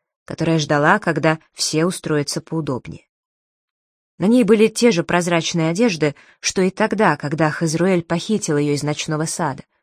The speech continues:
Она была так же стройна, так же грациозна и так же прекрасна. Теперь одежды её измялись и кое-где даже порвались. Абдулла не сомневался, что каждая складочка,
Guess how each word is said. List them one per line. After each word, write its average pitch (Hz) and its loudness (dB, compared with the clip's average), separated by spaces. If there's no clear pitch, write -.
Она 247 2
была 180 6
так 160 0
же 139 -6
стройна, 143 -2
так 151 -4
же 156 2
грациозна 151 -2
и - -8
так 143 -4
же 147 -6
прекрасна. 135 -10
Теперь 220 2
одежды 185 2
её 180 4
измялись 185 0
и 147 -8
кое-где 156 0
даже 160 0
порвались. 165 -4
Абдулла 180 4
не 180 2
сомневался, 180 0
что 147 -6
каждая 160 0
складочка, 175 -2